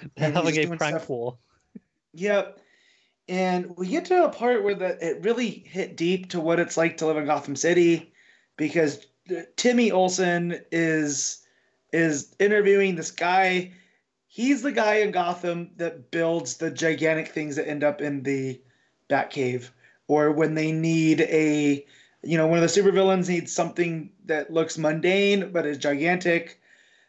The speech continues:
Speaker 2: they go to this guy. And Calendar Man wanted him to do a gigantic calendar, but not just any calendar, one of the ones that you put on your desk and you rip away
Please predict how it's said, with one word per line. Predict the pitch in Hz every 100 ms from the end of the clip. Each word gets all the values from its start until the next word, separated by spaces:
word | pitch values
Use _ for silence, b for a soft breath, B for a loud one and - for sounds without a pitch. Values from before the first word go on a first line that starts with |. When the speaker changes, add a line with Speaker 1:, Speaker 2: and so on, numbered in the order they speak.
| b
Speaker 2:
they | 151 160
go | 151
to | 135
this | 175 202
guy. | - 151 151 143 139 - b b b 135
And | 135
Calendar | 185 208 220 202
Man | 190 180 175 170 147
wanted | 135 160 165 156
him | 156 156
to | 147
do | 139 151 147
a | 139 143
gigantic | 135 147 143 143 160 175 180
calendar, | - 151 170 180 180 185 185 B B B B B
but | 156 175
not | 208 214
just | 233 -
any | 175 175
calendar, | 180 175 185 190 190 151
one | 156
of | 165
the | 165
ones | 160 170 165
that | 151
you |
put | - 165
on | 170
your | 147
desk | 156 175 -
and | 143
you | 139
rip | 139 156
away | 147 151 151 165 165